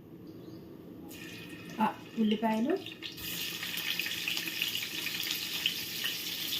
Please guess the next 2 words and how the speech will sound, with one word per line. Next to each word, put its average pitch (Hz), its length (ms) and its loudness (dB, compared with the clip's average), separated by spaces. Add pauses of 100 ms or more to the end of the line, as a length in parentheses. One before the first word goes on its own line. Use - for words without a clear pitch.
(540)
పచ్చిమిరపకాయలు, 254 840 6 (2250)
ఎండుమిరపకాయలు 233 840 8